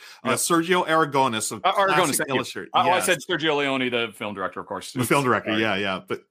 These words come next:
Speaker 1: yeah, maybe that's why I like it so much. Oh.
Speaker 2: Oh, wait. Uh, uh, oh, and, um, James does mention,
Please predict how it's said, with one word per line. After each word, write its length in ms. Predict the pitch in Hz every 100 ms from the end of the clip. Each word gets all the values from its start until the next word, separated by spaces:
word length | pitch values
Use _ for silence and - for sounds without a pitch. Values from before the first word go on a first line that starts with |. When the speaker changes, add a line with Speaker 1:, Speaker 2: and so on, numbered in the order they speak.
| -
Speaker 1:
yeah, 140 | 156
maybe 240 | 214 247 320
that's 220 | 220 -
why 140 | 226
I 60 | 208
like 260 | 196 262 175
it 80 |
so 200 | - 104
much. 240 | 95 85 -
Oh. 240 | 151 127 226
Speaker 2:
Oh, 100 | 339
wait. 160 | 330 226
Uh, 60 | 254
uh, 120 | 214 196
oh, 220 | 240 - 175
and, 340 | 180 180 165 -
um, 280 | 170 165 139
James 540 | 110 196 359 175 139
does 300 | 117 165 226 220
mention, 640 | 277 403 127 123 262